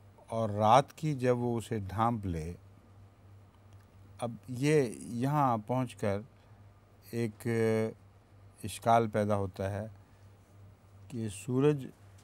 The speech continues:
तुलू हो गया, चाँद आया, फिर सूरज तुलू हो गया, फिर रात की, रात कैसी है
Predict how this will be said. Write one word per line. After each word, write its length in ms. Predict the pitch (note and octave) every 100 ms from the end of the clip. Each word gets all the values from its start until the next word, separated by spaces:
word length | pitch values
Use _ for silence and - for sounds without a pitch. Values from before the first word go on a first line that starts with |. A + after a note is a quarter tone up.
| - - - - - - - -
तुलू 220 | B2+ B2+
हो 200 | A#2 A#2
गया, 280 | A2+ A#2+ A#2
चाँद 380 | - A2+ A#2+ A#2
आया, 580 | A2 A2+ A2 A2 A2 - - - - - _ - -
फिर 120 | A#2+
सूरज 360 | - A#2 A#2 G#2
तुलू 240 | A#2 A2+
हो 160 | A2+ A2
गया, 300 | G#2+ G#2 G2+ - - - - - - - - - - - -
फिर 160 | D3+
रात 380 | A#2 A2+ B2+ -
की, 300 | - F#3 D#3 A2+
रात 320 | A2 A2 D3 -
कैसी 400 | E3 D#3+ C3 A2
है 180 | F#2